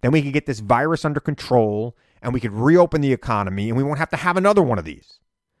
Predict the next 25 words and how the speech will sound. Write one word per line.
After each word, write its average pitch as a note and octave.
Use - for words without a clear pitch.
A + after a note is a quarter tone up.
So G#2+
we A#2+
just -
gotta F3+
tide D#3
people D3
over C#3+
a -
couple -
of E3
more E3
months. D#3+
We're A#2+
almost C#3+
there. C3+
There's A2
a G#2
light G2+
at A#2+
the B2
end A#2
of A2
the A2
tunnel. A2+
Don't, -